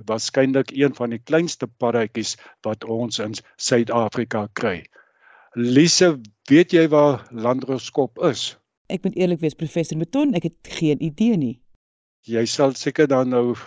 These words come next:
Speaker 1: uh, dit nie glo nie, maar jy bly so, kom ons sê, so vyf kilometer van Landroskop af, af.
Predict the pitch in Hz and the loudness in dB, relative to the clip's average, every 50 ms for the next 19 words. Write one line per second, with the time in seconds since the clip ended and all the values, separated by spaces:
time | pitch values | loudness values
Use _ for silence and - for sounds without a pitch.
0 | - - - 123 117 113 113 113 110 110 110 104 - - - - - _ - - | -20 -14 -8 -4 -2 -2 0 0 0 -2 -4 -6 -8 -16 -20 -20 -20 _ -2 0
1 | 131 127 - 180 147 - - 147 151 147 151 151 151 156 165 170 160 143 131 131 | 0 2 2 0 0 0 -2 2 4 6 6 6 6 4 2 2 2 2 2 4
2 | 131 123 123 120 120 131 143 143 143 143 135 117 117 107 101 - - _ _ _ | 4 2 2 4 6 6 6 6 6 4 2 -2 -6 -18 -20 -20 -20 _ _ _
3 | _ - - - - - - - - - _ _ _ - 127 127 131 135 139 143 | _ -20 -20 -20 -20 -20 -20 -20 -20 -20 _ _ _ -2 0 4 4 6 6 6
4 | 147 131 - - - 151 143 143 143 143 143 143 135 - - - - - - - | 4 2 0 -4 -2 0 2 4 6 6 6 6 4 0 -4 -12 -20 -20 -20 -20
5 | - _ _ _ _ - 151 143 139 147 143 135 - - 151 147 147 - - 147 | -20 _ _ _ _ 0 0 0 2 2 0 0 0 2 4 4 4 2 0 -2
6 | 139 120 - - 143 139 151 151 - - - 160 147 160 151 151 151 151 151 151 | -2 -2 -2 0 2 2 2 2 -2 -4 -4 -2 -2 -2 0 2 2 2 2 2
7 | - 165 156 143 - - _ _ _ _ _ - 139 127 127 135 127 123 123 123 | 2 0 -2 -2 -4 -12 _ _ _ _ _ -2 -2 -2 0 -2 -2 -4 -2 -2
8 | - 143 127 - - - 151 143 - - 175 170 151 - - - - - 160 - | -4 -4 -4 -4 -2 0 0 0 0 -2 -2 -2 -2 -4 -12 -10 -4 -4 -4 -4
9 | - - | -4 -10